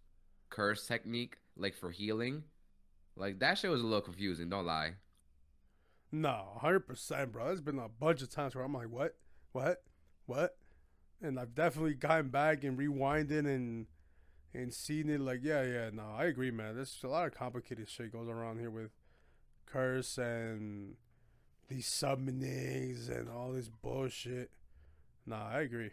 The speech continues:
Speaker 1: Oh, okay. I think I know what you're talking about, bro. Because if they both die, because I don't think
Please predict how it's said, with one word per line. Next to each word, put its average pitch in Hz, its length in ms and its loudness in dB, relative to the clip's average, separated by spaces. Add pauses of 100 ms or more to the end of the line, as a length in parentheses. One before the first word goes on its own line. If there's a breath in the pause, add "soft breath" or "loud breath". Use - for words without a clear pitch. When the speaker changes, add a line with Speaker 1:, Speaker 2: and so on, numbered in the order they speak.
(1300)
Speaker 1:
Oh, 127 680 4
okay. 120 280 -2
I 117 60 0
think 131 180 -6
I 127 80 0
know 120 120 -2
what 110 80 -6
you're 107 120 -4
talking 110 260 -8
about, 82 300 -6
bro. 82 300 -4 (220)
Because 101 300 -4
if 95 100 -12
they 117 140 -2
both 95 480 -2
die, 92 560 0 (1040)
because 120 420 0 (1300 soft breath)
I 117 100 4
don't 135 220 2
think 131 300 -4